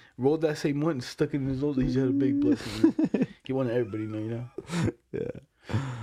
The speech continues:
Speaker 1: <laughs> Everybody saw him, like, run out the truck when, like, we showed up. And everybody was like, "What happened?" I'm like, "Yeah, I fucking punched him, dog."
Speaker 2: <laughs>
Speaker 1: So, <laughs>
Speaker 2: That's funny, bro.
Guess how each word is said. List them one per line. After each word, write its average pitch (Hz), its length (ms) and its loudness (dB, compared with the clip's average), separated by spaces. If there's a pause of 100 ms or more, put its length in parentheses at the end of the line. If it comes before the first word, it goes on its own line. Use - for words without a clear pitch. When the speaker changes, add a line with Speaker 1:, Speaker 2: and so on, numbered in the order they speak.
(280)
Speaker 1:
<laughs> - 40 -8
Everybody 185 380 4
saw 170 160 2
him, 165 100 0
like, 127 160 2
run 135 180 0
out 131 100 -2
the 113 100 -4
truck 156 260 -4
when, 123 140 0
like, 104 160 -4
we 117 80 -4
showed 117 240 0
up. 156 140 0 (100)
And 185 80 2
everybody 165 120 2
was 147 120 0
like, 151 80 0
"What 175 100 0
happened?" 196 260 0
I'm 117 60 -8
like, 95 120 -10
"Yeah, 90 100 -6
I - 20 -8
fucking 120 300 -10
punched 131 280 -8
him, 139 80 -10
dog." 185 340 2
Speaker 2:
<laughs> - 920 -4 (300)
Speaker 1:
So, 175 200 2
<laughs> 113 420 -2 (1400)
Speaker 2:
That's 95 200 -4
funny, 82 220 -2
bro. 80 280 0